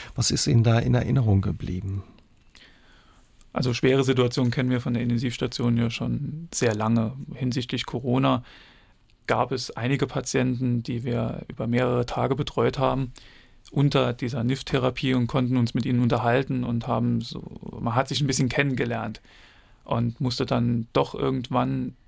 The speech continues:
Speaker 2: den Weg der Intubation gehen und da haben es dann einige leider nicht geschafft und sind dann verstorben. Und je länger man solche Patienten betreut und man eine Verbindung, man,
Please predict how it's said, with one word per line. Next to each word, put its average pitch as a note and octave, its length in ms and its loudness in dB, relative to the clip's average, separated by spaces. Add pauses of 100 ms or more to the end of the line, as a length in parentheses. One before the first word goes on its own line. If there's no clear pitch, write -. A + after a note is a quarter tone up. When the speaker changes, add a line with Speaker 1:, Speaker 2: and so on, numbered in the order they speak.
(120)
Speaker 2:
den B2 160 2
Weg C3 180 2
der - 120 -2
Intubation B2+ 560 0
gehen C3 260 0
und A#2+ 480 -2 (240)
da A#2+ 140 -6
haben A#2+ 200 0
es B2 100 -6
dann A#2 140 0
einige B2+ 520 0 (400)
leider B2+ 280 2
nicht B2+ 180 -4
geschafft B2 520 -2
und B2 120 -10
sind A#2+ 240 -8
dann A#2+ 140 -4
verstorben. A2+ 580 -2
Und A#2+ 320 -4 (480)
je B2 120 0
länger B2+ 240 4
man A#2 200 2
solche A#2+ 200 -2
Patienten B2+ 520 -2
betreut B2 580 0
und A2+ 420 -8
man A2+ 200 -2
eine A2+ 80 -4
Verbindung, B2+ 720 0
man, A2+ 280 -2